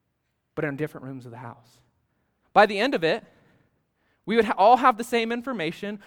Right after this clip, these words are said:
We have all s-, experienced the same thing, but there's just something different about sitting on the couch with somebody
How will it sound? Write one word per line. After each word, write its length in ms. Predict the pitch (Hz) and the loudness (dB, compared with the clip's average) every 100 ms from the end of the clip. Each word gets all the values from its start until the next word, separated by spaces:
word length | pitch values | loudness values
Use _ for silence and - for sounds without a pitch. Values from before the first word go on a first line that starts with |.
| - | -6
We 100 | 185 | -2
have 100 | 185 | 2
all 420 | 180 220 254 233 | 4 4 2 -4
s-, 160 | - - | -18 -6
experienced 640 | 175 185 - 233 247 254 | -6 -6 -8 -6 -6 -8
the 80 | 220 | -12
same 300 | - 214 226 | -6 -6 -6
thing, 300 | 226 170 190 - - | -8 -8 -10 -14 -4
but 140 | 196 | 0
there's 160 | 233 240 | 0 0
just 380 | 190 269 302 - | -2 -2 -2 -4
something 420 | 262 269 277 240 | -6 -4 -6 -2
different 480 | 247 240 165 151 - _ _ _ _ _ _ | -4 -4 -8 -8 -10 _ _ _ _ _ _
about 440 | 190 226 214 - - | 2 4 4 2 -20
sitting 380 | - 285 302 277 | -8 -4 -2 -2
on 120 | 262 | -4
the 60 | |
couch 480 | 202 - 247 262 - | -6 0 0 0 -6
with 100 | 180 | -12
somebody 580 | - 170 160 147 151 | -10 -10 -4 -4 -4